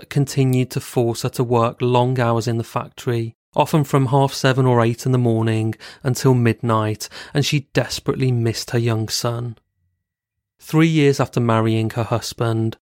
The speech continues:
Siti filed for divorce and moved to Kuala Lumpur to start a new life. She believed this was the land of opportunity, and at first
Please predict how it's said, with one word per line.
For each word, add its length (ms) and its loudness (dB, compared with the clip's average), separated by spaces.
Siti 460 0
filed 420 2
for 160 -2
divorce 560 -4
and 320 -4
moved 400 0
to 160 -2
Kuala 360 2
Lumpur 500 2
to 100 -8
start 340 0
a 40 -2
new 220 0
life. 560 -6
She 160 -2
believed 580 2
this 300 -4
was 140 -6
the 120 -2
land 300 -2
of 120 -10
opportunity, 800 -6
and 220 2
at 100 0
first 480 0